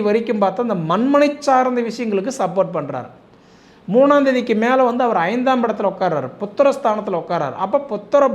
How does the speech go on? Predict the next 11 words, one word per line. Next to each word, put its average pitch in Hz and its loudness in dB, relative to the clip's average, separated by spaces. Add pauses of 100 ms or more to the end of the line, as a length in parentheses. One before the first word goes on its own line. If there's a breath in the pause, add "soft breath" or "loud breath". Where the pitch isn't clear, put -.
பாக்கியத்துக்கு 262 0
சப்போர்ட் 180 -4
பண்றாரு. 131 -8 (720 soft breath)
சரிங்களா? 196 0 (560 loud breath)
அடுத்தது 294 2 (140)
இருபத்தி 254 4
நாலாம் 254 0
தேதிக்கு 226 -6 (100)
மேல 233 0 (100)
பார்த்தீங்க 202 -4
அப்படின்னா, 196 -4